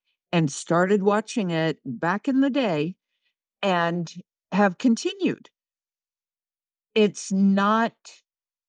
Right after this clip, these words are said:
it's something that I've enjoyed watching, but not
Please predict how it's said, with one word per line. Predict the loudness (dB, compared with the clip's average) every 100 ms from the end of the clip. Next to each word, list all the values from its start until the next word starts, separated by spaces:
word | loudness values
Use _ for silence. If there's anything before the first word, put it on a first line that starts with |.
| _ _
it's | -2 -2
something | 0 0 2 2 4
that | 4
I've | 2 0 0
enjoyed | -2 -4 -2 0 2 2 0
watching, | 0 -2 -4 -6 -4 -2
but | -2 -4 2
not | 2 4 2